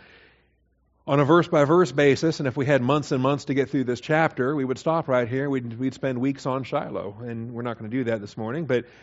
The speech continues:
Shiloh, I'll give you some verses, and you can read them. Uh, I'll give you some verses, and, and you can take them home. And basically, the first four chapters of First Samuel will give you a good idea of what you're dealing with. Shiloh was the setting for tabernacle worship in the late Judges era.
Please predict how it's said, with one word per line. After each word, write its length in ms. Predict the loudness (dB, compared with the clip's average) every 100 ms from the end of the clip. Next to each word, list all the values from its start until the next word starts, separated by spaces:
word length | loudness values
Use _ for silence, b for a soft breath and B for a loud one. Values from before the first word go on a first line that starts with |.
| B B B
Shiloh, 560 | -2 2 4 4 4 0 -8 _ _ _ _ _ _ -4
I'll 80 |
give 120 | 0 2
you 60 |
some 160 | 0 -2
verses, 420 | 0 0 -2 -4
and 80 | -6
you 60 |
can 140 | -6 -2
read 180 | -2 -4
them. 220 | -8 -10 _ _ -10
Uh, 160 | -6
I'll 60 | -4
give 120 | -6
you 40 | -8
some 200 | -8 -4
verses, 460 | -4 -4 -6 -4
and, 200 | -4 -4
and 180 | -6 -6
you 80 | -6
can 160 | -8
take 160 | -6 -6
them 100 | -6
home. 280 | -6 -8 -8
And 80 | -14 b b b b b b
basically, 360 | 2 2 0 0
the 80 |
first 240 | 0 -2 -4
four 220 | -2 -2
chapters 560 | -2 -2 -2 -2 -6 -6
of 80 |
First 260 | -6 -6 -6
Samuel 380 | -6 -4 -6 -6
will 140 | -8
give 200 | -6 -4
you 60 | -4
a 60 |
good 260 | -4 -4 -4
idea 540 | -6 -4 -2 -2 -4 -8
of 100 | -8
what 140 | -8
you're 100 | -6
dealing 320 | -6 -6 -6
with. 180 | -8 -10 -14 _ b b b b b b
Shiloh 400 | 0 4 6 6
was 140 | 4 2
the 100 | 2
setting 300 | 4 4 4
for 100 | -4
tabernacle 640 | 0 0 2 0 2 2
worship 360 | 2 0 -2 -2
in 80 | 0
the 60 |
late 260 | 2 2 0
Judges 420 | 0 0 0 0
era. 340 | -2 -2 -6